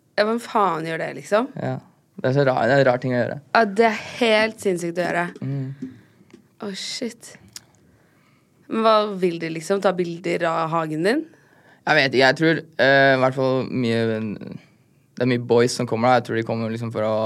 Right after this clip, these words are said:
Speaker 2: se etter kule biler, da. Så jeg hadde, jeg, jeg la faktisk ut på Instagram min en gang, det var noen som kom opp der og bare sånn der, eh, du hører de snakker da, og kamera, ikke sant? Og så hører du bare, «Hvorfor, eh, hvorfor har han så dårlige biler da?»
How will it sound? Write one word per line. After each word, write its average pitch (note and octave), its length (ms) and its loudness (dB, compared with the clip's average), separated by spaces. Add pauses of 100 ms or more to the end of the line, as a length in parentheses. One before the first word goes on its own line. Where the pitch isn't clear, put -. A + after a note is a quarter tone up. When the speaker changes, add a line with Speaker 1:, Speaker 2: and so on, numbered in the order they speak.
(160)
Speaker 2:
se A2 280 -4
etter G2 480 -2 (340)
kule G#2+ 240 -6
biler, D2+ 380 -6
da. - 20 -6 (760)
Så - 140 -2
jeg A#2+ 80 4
hadde, A#2 220 6 (320)
jeg, A#2+ 160 4 (100)
jeg B2 160 0
la B2 100 6
faktisk A#2+ 280 -2
ut - 80 -8
på A2 80 2
Instagram A#2 340 -2
min A2+ 140 -2
en A2+ 80 0
gang, A#2 100 0
det A#2 80 0
var A#2+ 80 2
noen A#2 160 -2
som A#2 160 -8
kom A#2+ 220 -6
opp - 100 -16
der A#2 160 0
og A2 80 -4
bare A#2 140 -4
sånn B2+ 160 -6
der, B1+ 160 -4
eh, - 240 -6 (460)
du B2+ 100 2
hører A#2 240 2
de G#2+ 80 -2
snakker A#2 260 -2
da, A#2+ 300 4
og A2+ 120 -8
kamera, A2+ 360 -2
ikke A#2+ 100 -8
sant? A#2+ 160 -6 (680)
Og A#2+ 200 0
så B2 140 4 (180)
hører A#2+ 160 0
du A#2 80 -4
bare, A#2+ 220 -6 (420)
«Hvorfor, F#3 320 -2
eh, F#3+ 480 0 (220)
hvorfor C#3 180 -4
har F3+ 80 4
han D3 80 2
så F3 160 0
dårlige D#3 480 2
biler C#3+ 480 0
da?» G3+ 80 -4